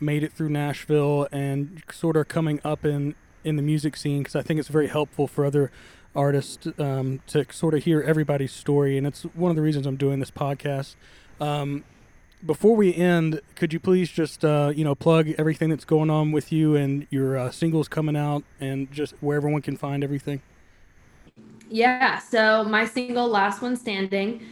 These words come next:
Speaker 2: is coming out January twenty-second, and you can pre-save it, which always helps, on Spotify, Apple Music,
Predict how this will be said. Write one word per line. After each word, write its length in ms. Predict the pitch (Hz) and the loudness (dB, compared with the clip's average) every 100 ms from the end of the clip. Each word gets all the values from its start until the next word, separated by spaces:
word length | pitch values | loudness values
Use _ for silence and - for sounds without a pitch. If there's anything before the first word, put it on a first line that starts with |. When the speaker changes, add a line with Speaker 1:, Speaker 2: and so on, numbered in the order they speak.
| - - | -20 -10
Speaker 2:
is 160 | 220 214 | -6 -6
coming 360 | - 214 214 | -4 -2 0
out 220 | 202 208 190 | 0 -2 -4
January 380 | 185 190 220 | -4 -2 -2
twenty-second, 800 | 226 262 285 - 185 202 190 247 - - - - - - - | -4 -6 -6 -4 -4 -4 -6 -8 -10 -20 -20 -20 -20 -20 -8
and 560 | 220 220 208 208 202 202 - - - - - - | -4 0 2 4 2 0 -14 -20 -20 -20 -16 -10
you 100 | 233 | -6
can 480 | 240 208 190 190 | -2 0 0 -2
pre-save 760 | - - - 262 247 262 240 233 | -8 -14 -4 0 0 4 4 4
it, 320 | 233 233 - | 2 2 0
which 360 | 196 190 - - - | -4 -4 -10 -12 -2
always 480 | 190 220 226 226 | 2 2 2 0
helps, 680 | 220 226 214 220 220 - - | 0 0 2 2 0 -6 -12
on 300 | - 190 190 | -6 -2 -2
Spotify, 1000 | 190 - 285 285 240 233 214 202 196 190 | -4 0 4 4 2 0 2 4 2 0
Apple 260 | - 196 214 | -2 -2 -2
Music, 920 | 226 254 262 233 220 202 196 185 - | 0 0 0 0 2 2 2 0 -6